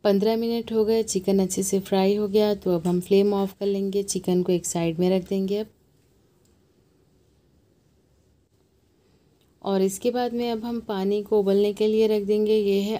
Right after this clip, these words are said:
आठ से नौ ग्लास पानी और इसके अंदर ऐड करेंगे अब हम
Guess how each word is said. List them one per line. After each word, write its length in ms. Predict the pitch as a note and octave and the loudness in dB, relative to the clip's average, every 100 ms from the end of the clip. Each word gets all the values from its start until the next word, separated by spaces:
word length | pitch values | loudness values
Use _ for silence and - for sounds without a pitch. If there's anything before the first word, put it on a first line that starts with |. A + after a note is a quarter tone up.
| - | -4
आठ 200 | F#3+ F#3 | -4 -4
से 200 | - G3+ | -2 2
नौ 200 | G3+ G3+ | 2 2
ग्लास 280 | G3 G3 G3 - | 2 0 -2 -6
पानी 400 | F3+ F#3 C4 G4 _ _ _ _ _ - | -4 -2 -2 -4 _ _ _ _ _ -8
और 240 | G3 F#3+ | -4 -2
इसके 280 | G3 G3 A#3 | -2 -2 -2
अंदर 240 | A3+ A3+ A#3+ | -2 -2 -2
ऐड 180 | A#3 A3+ | -4 -6
करेंगे 420 | A#3 A#3 A#3 A#3+ | -8 -8 -6 -8
अब 100 | A#3 | -6
हम 200 | B3 | -6